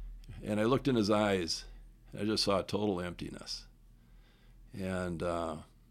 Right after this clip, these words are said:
I said, "You know, my heart goes out to you, Dan. How can I be praying for you?" And, uh, he's,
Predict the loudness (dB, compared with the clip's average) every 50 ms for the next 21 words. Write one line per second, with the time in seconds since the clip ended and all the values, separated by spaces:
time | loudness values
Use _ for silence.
0 | -20 -20 -20 _ -20 -20 -20 -20 -20 -20 -20 -18 -12 -12 -12 -10 -8 -6 -2 -2
1 | 0 0 0 -2 -4 -8 -14 -20 _ -20 -20 -20 -20 -20 -20 -20 -20 -20 -12 -4
2 | -2 0 2 2 4 4 4 4 6 4 2 2 2 0 0 2 2 2 2 0
3 | -2 -4 -4 -4 -4 -4 -6 -6 -6 -6 -8 -10 -12 -18 -20 -20 -20 -20 -20 -20
4 | -16 -10 -8 -6 -4 -2 -2 0 0 0 -2 -4 -4 -4 -4 -4 -4 -6 -8 -8
5 | -8 -8 -8 -8 -10 -14 -18 -20 -20 -20 -20 -20 -20 -20 -20 _ _ -20 -20 -18
6 | -12 -10 -8 -6 -6 -6 -6 -6 -6 -4 -6 -6 -8 -10 -14 -16 -12 -10 -10 -10